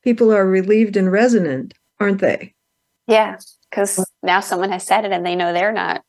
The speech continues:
Speaker 2: alone in this crazy feeling.
Speaker 1: Uh, uh, if we could cultivate that early on, go ahead and talk about it. <laughs>
Speaker 2: <laughs> Yeah.
Speaker 1: All of us a little bit, huh? I, I wanna go back to your kids, though, because,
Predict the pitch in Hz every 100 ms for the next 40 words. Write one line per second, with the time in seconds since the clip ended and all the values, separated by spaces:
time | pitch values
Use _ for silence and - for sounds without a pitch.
0 | _ _ - 180 175 165 170 175 - -
1 | 175 175 170 - - 226 240 233 - _
2 | _ _ _ _ - - - 196 95 -
3 | 170 - - 190 208 202 196 - 240 240
4 | 240 202 196 196 170 180 190 196 185 180
5 | 185 160 156 180 - 202 220 214 196 208
6 | 214 214 185 143 202 370 - - _ _
7 | - 285 294 285 - 269 254 - - -
8 | _ - _ _ 240 254 269 226 202 196
9 | 220 196 214 220 - - - 208 180 247
10 | 269 _ - - - _ _ _ _ _
11 | - 143 - 269 285 330 370 381 339 320
12 | 320 285 254 233 - 202 196 - - 120
13 | 196 196 - - 208 185 196